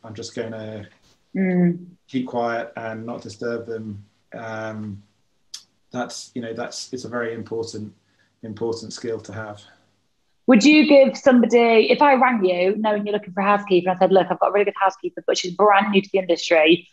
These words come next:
Speaker 2: She's been working in hotels, and she's done a couple of luxury chalets, which is great. Would you be open to considering someone new and giving them their first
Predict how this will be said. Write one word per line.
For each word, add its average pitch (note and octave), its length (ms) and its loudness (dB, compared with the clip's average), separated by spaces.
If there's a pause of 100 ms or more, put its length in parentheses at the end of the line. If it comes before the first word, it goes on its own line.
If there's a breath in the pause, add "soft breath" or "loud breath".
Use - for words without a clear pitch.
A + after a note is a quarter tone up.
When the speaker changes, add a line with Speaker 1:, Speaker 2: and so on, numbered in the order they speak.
(160)
Speaker 2:
She's F#3 100 4
been G3+ 120 6
working G#3+ 240 6
in G3+ 100 0
hotels, F#3+ 520 2
and F3 120 -10
she's F#3 100 -10
done F#3+ 120 0
a F3 40 -6
couple - 240 -6
of F3 60 -2
luxury G3 260 -4
chalets, F3 520 4 (320)
which G#3 180 4
is F3+ 100 4
great. F#3+ 680 4 (180)
Would G3+ 160 4
you A3+ 120 6
be A#3+ 120 4
open A#3 220 2
to - 100 -10
considering G3+ 500 0
someone F3 220 -4
new E3+ 120 -2
and E3+ 180 -8
giving F3+ 180 2
them F3+ 100 -2
their F3 180 2
first F3 360 2